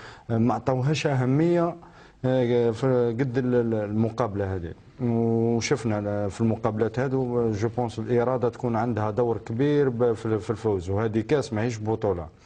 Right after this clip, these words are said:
نظن، آه، لما شافوا اللاعبين الملعب سبعين ولا ثمانين، محتم عليك دير، آه، نتيجه.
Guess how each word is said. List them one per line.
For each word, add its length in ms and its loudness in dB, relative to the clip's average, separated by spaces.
نظن، 580 0
آه، 220 2
لما 260 2
شافوا 320 -2
اللاعبين 420 0
الملعب 480 -2
سبعين 440 0
ولا 200 0
ثمانين، 540 -4
محتم 380 0
عليك 300 0
دير، 280 4
آه، 1000 0
نتيجه. 520 -2